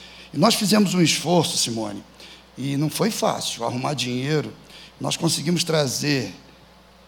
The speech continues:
totalmente apoiado por nós, dez jovens, meninos e meninas, de até trinta anos, de todo o Brasil,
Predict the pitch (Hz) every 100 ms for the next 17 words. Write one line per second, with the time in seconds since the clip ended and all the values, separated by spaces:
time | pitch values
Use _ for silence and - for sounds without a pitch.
0 | - - - - - - - - 196 202
1 | 170 131 143 135 135 135 131 131 - 143
2 | 120 110 107 98 - - - 127 127 202
3 | 190 139 123 120 104 110 - - - -
4 | 127 139 170 214 175 165 175 151 135 120
5 | 113 - - 123 147 160 - 196 196 196
6 | 196 190 156 123 113 - - - - -
7 | 135 - 185 165 143 131 113 101 104